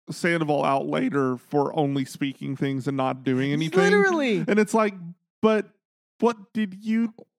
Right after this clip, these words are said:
Speaker 1: do to
Speaker 2: Well,
Speaker 1: make that happen?
Speaker 2: well, then, well, that's the thing. So Brett then shows up and he's like, S-, Schwartz is just like, "I'm, uh, you know, I'm glad we're back in things. You know, the trip was so restorative.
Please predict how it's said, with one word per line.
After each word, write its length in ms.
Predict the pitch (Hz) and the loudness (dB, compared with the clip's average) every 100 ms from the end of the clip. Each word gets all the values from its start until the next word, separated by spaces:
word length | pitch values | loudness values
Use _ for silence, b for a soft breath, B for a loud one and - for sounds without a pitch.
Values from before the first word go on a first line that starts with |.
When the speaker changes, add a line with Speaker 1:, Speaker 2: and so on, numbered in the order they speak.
| _ _ | _ _
Speaker 1:
do 400 | 226 240 254 254 | 0 2 2 0
to 160 | - 247 | 0 0
Speaker 2:
Well, 80 | 233 | 2
Speaker 1:
make 260 | 233 233 | 0 0
that 180 | 247 240 | 0 0
happen? 380 | 208 226 226 - | -2 -4 -4 2
Speaker 2:
well, 120 | 311 | 2
then, 240 | 311 302 226 | 2 0 0
well, 140 | 277 | -2
that's 260 | 226 269 262 | 0 -2 -2
the 80 | 285 | -4
thing. 180 | 220 - | -4 -2
So 140 | 262 | -4
Brett 340 | 185 254 285 | 0 0 0
then 160 | 285 254 | -2 -2
shows 340 | - 233 220 | 0 0 0
up 220 | 214 196 - | 0 -2 -2
and 200 | 202 190 | 0 2
he's 180 | 196 185 | 2 0
like, 180 | 185 165 _ _ _ | -4 -6 _ _ _
S-, 140 | - - 185 165 - - - - | -18 -12 -10 -10 -12 -14 -10 -2
Schwartz 240 | 233 180 | 0 0
is 120 | 185 | -2
just 160 | 202 190 | -4 0
like, 260 | 190 170 _ _ _ _ _ _ | -2 -2 _ _ _ _ _ _
"I'm, 300 | 185 208 196 | 0 2 2
uh, 120 | 175 208 | 2 2
you 200 | 202 202 | 4 4
know, 80 | |
I'm 100 | 180 | 2
glad 200 | 190 208 | 0 0
we're 80 | 196 | 0
back 260 | 180 180 180 | 0 -2 0
in 80 | 170 | -2
things. 220 | 156 185 | -2 0
You 60 | |
know, 60 | 175 | 0
the 100 | 165 | 0
trip 280 | - 254 - | 0 -2 0
was 120 | 214 | -2
so 160 | 226 196 | 0 0
restorative. 1000 | 165 - - - 170 196 185 143 123 | 0 -4 -8 -2 2 4 4 0 -4